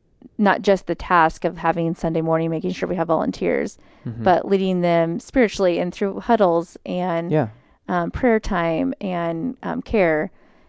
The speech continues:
Speaker 1: And so trusting, you know, that, that authority to,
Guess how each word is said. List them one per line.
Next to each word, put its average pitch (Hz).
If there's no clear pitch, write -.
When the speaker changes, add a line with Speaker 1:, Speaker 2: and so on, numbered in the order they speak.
Speaker 1:
And 185
so 170
trusting, 185
you 185
know, 165
that, 170
that 175
authority 165
to, 160